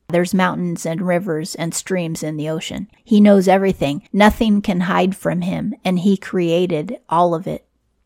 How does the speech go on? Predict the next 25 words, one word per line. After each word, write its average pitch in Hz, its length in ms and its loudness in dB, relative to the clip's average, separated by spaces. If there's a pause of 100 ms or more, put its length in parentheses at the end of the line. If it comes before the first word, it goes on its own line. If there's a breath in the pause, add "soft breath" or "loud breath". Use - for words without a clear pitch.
(160)
Twenty, 196 600 -2
thou 190 240 4
hast 202 360 0
led 196 400 2
as 175 220 -4
a 175 80 0
flock 190 520 -2
thy 175 200 0
people 175 580 -4
by 180 140 4
the 170 100 2
hand 190 320 2
of 185 180 0
Moses 180 580 0
and 185 340 -2
Aaron. 170 440 -6 (400)
Moses 214 760 6
was 180 580 2 (120)
the 170 100 2
lawgiver, 196 920 2
and 165 280 -6
Aaron 175 440 0
was 160 280 -2
the - 100 -6
priest, - 600 -6